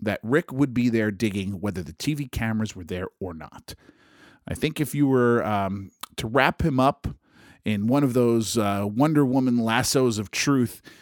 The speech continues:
he would tell you he considers the television cameras a necessary evil with the goal of expanding the search as, uh, as wide and as well-funded as possible, that he kinda needs the cameras there to do that, and it's been a good thing. But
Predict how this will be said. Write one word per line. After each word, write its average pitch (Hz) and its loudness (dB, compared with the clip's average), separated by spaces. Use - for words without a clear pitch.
he 190 4
would 185 -2
tell 175 6
you 185 2
he 185 0
considers 160 2
the 139 -6
television 139 0
cameras 131 2
a 110 0
necessary 123 2
evil 117 2
with 101 -8
the 104 -8
goal 123 2
of 107 -2
expanding 117 0
the 107 -2
search 117 0
as, 104 -4
uh, 98 -2
as 104 -4
wide 110 0
and 98 -4
as 95 -8
well-funded 110 0
as 98 -6
possible, 101 -4
that 90 -6
he 107 -6
kinda 110 -2
needs 104 -4
the 98 -8
cameras 101 -4
there 98 -2
to 90 -6
do 104 -4
that, 98 -2
and 95 -4
it's 92 -10
been 95 -4
a 90 -8
good 90 -6
thing. 87 -8
But 87 -10